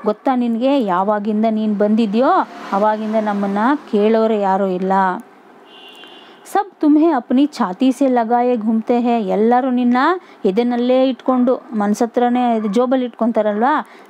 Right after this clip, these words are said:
ಎದೆನಲ್ಲೇ ಇಟ್ಕೊಂಡು ಓಡಾಡ್ತಾರೆ. ಹರ್ ಸಮಯ ತುಮ್ಹೆ ಅಪ್ನೆ ಪಾಸ್ ರಖ್ತೆ ಹೈ. ಎಲ್ಲ ಸಮಯದಲ್ಲೂ ಅವರು, ಅವರು ನಿನ್ನನ್ನ ಹತ್ರನೇ ಇಟ್ಕೋತಾರೆ. ಏಕ್ ಕ್ಷಣ್ ಕೆ ಲಿಯೇ ಭಿ ತುಮ್ಹಾರೆ <clears throat> ಜಾದ್-, ಜುದಾಯಿ ನಹಿ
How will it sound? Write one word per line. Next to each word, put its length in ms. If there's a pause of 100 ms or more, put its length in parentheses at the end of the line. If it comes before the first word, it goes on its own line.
ಎದೆನಲ್ಲೇ 560
ಇಟ್ಕೊಂಡು 400
ಓಡಾಡ್ತಾರೆ. 680 (540)
ಹರ್ 200
ಸಮಯ 360
ತುಮ್ಹೆ 300
ಅಪ್ನೆ 360
ಪಾಸ್ 400
ರಖ್ತೆ 380
ಹೈ. 260 (480)
ಎಲ್ಲ 320
ಸಮಯದಲ್ಲೂ 760 (680)
ಅವರು, 200
ಅವರು 260
ನಿನ್ನನ್ನ 420 (720)
ಹತ್ರನೇ 440
ಇಟ್ಕೋತಾರೆ. 800 (420)
ಏಕ್ 180
ಕ್ಷಣ್ 320
ಕೆ 160
ಲಿಯೇ 260
ಭಿ 180
ತುಮ್ಹಾರೆ 680 (440)
<clears throat> 180
ಜಾದ್-, 460 (340)
ಜುದಾಯಿ 480
ನಹಿ 320